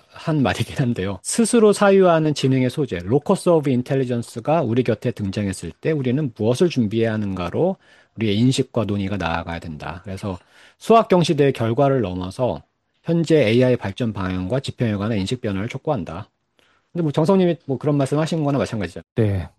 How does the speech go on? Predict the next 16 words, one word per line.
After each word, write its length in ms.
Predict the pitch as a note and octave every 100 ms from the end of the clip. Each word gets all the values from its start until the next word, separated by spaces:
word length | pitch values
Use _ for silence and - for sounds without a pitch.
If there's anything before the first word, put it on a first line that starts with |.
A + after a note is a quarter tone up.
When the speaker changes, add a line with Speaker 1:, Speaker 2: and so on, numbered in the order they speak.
| _ _ _ -
Speaker 2:
근데 360 | A2+ A#2+ F#2 - - - - _
그 320 | G#2+ G2+ F#2+ D#2+ _ _ _ -
압도된다라는 1120 | F3 - - F3 D3+ B2+ A2 A2 G#2 G2 F#2
표현이 560 | - B2+ A#2 F#2 E2+ -
딱 140 | A2+
맞는 320 | F2 D#2+ F#2+
것 80 | G2
같아요. 540 | D#2+ - - D#2+ D#2+ F#2+
이 180 | - F2+
발전 380 | - F#2 F2 G2+ -
상황에 480 | - G#2 F#2 G2 F#2+
압도된다. 960 | D#2 - - G#2+ F#2 E2 D2+ D#2 F#2+ - _
Speaker 1:
근데 200 | D#3 D#3+
이게, 600 | D3 A#2 F3 E3+ D#2+ F#2 -
어, 320 | A#2 A#2 A2+ G#2+ - _ _
대중한테는, 1500 | - A#2 C#3+ A#3 G#3+ G3 F#3 E3+ D#3 D3 C#3 C3+ B2 A2 D#2